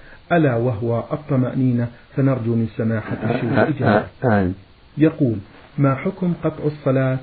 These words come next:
Speaker 1: والانتقال إلى مكان آخر إذا كان بجانبي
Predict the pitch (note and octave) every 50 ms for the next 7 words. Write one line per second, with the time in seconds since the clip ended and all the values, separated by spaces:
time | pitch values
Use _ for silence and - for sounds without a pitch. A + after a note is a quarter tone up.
0 | - - C#3+ C3+ C3+ C3 C#3 B2+ A#2+ - - B2+ - - C3+ C3 B2+ B2 B2+ C3
1 | - - - - - - C#3+ C#3 C3 B2+ A2+ A2 G#2 G#2 - - C3 B2+ C#3+ D#3
2 | D#3 - - D#3+ D#3 D3 D3 - - B2+ - - - - - _ - - - C3+
3 | C3 A2+ A#2 A2+ - - F3+ F3+ F3+ E3 C3 A2 A#2 A#2+ A2 A2+ C#3 C#3+ C3 A#2
4 | A2+ G#2+ G2+ G#2 A2